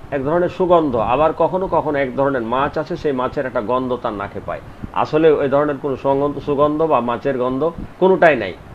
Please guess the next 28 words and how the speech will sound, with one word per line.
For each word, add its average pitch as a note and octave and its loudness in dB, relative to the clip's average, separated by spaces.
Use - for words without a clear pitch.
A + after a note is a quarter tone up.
তার D3 4
পাশে D#3 2
যারা D#3 6
আছে C3+ 0
তারা B2 0
পাচ্ছে G#2+ -6
না, G2 -6
কিন্তু D3+ -4
তার C3+ 2
মনের B2+ -2
মধ্যে, C3 -2
তার A#2+ 0
নাকের C3+ -2
মধ্যে D3 -2
যেন D#3 -2
একটা C3 -2
ভ্রান্ত C3+ -2
ধারণা, C3+ 2
তার C#3+ 0
মন C3+ 0
বলছে C#3 0
যে, B2+ 0
"এরকম B2+ -4
একটা A#2+ -2
গন্ধ A2+ -2
আমার G2+ -4
নাকে G2 -8
আসতেছে।" - -10